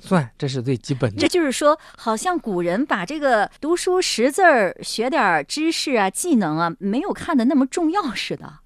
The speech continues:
Speaker 1: 它不是没有那么重要，它是强调一个本末的问题，
Speaker 2: 哦。
Speaker 1: 是以这些例行的为本，以这个为末，而不能说我一味的光学习，什么都不管，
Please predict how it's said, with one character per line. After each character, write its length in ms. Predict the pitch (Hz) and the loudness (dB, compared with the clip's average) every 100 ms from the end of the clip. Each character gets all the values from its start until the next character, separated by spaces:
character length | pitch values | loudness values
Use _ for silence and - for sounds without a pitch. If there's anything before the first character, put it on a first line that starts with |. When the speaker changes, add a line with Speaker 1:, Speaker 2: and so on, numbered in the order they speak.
| - | -10
Speaker 1:
它 140 | 190 | -8
不 180 | 156 175 | -4 -4
是 180 | - 220 | -2 -2
没 140 | 156 | 0
有 100 | 170 | 0
那 100 | 151 | -2
么 100 | 156 | -4
重 160 | 127 156 | -2 -2
要， 100 | 135 | -4
它 160 | - | -4
是 140 | 190 202 | -6 -6
强 180 | - 135 | -6 -4
调 80 | |
一 120 | 165 147 | -4 -2
个 80 | |
本 320 | 185 - 123 104 | -4 -2 -2 -2
末 240 | 143 220 | -2 -2
的 80 | 120 | -4
问 200 | 104 90 | -8 -12
题， 280 | - - - _ | -16 -20 -20 _
Speaker 2:
哦。 180 | - 147 | -20 -14
Speaker 1:
是 380 | 190 226 170 127 _ | -8 -2 -2 -2 _
以 200 | - 135 135 _ _ | -4 -2 -2 _ _
这 160 | 247 214 | 4 4
些 280 | - 156 147 | 4 2 2
例 220 | 220 196 | 2 2
行 340 | - 113 113 | 0 -4 -4
的 160 | 160 104 | -2 -4
为 220 | 110 117 180 | 0 0 2
本， 360 | - 95 98 127 - | 2 0 0 -8 -8
以 200 | 123 107 | -6 -4
这 220 | 98 202 | -2 -4
个 120 | 135 92 | -4 -10
为 180 | 92 113 | -12 -6
末， 340 | 151 180 - - - - | -2 -2 -4 -14 -18 -6
而 120 | 147 | -4
不 140 | 190 | 0
能 140 | 220 202 | 0 0
说 160 | 202 | 0
我 120 | 185 123 | -2 -4
一 200 | 113 151 | -4 -4
味 100 | 190 | -4
的 100 | 135 | -2
光 220 | 175 185 | -2 -2
学 180 | - 151 | -2 -4
习， 320 | - 120 131 - - | -4 -4 -4 -6 -10
什 120 | - | -4
么 120 | 190 | 0
都 80 | 208 | 0
不 160 | 180 180 | 0 -2
管， 320 | 127 127 | -2 -2